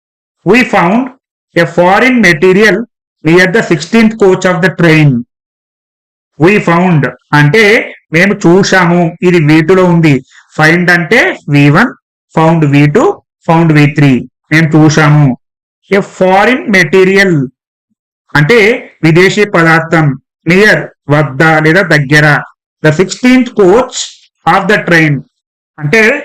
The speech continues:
రైల్లోని పదహారో కోచ్కు సమీపంలో మాకు విదేశీ పదార్థం కనిపించింది. Looking at the size of the damaged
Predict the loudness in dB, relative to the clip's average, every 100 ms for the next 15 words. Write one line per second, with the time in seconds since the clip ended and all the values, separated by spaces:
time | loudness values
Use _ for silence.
0 | -14 _ _ _ _ _ _ _ _ 0
1 | 0 0 0 0 0 0 -2 -2 0 0
2 | 0 -2 -2 -2 -2 -2 0 0 0 0
3 | 0 2 0 0 0 0 2 0 0 -2
4 | 0 0 0 -2 -4 -8 _ _ -4 0
5 | 0 0 0 2 2 4 2 -2 -8 _
6 | _ _ _ _ 0 0 0 0 2 0
7 | 0 -2 0 0 0 -2 -2 -2 0 2
8 | 2 2 0 0 -4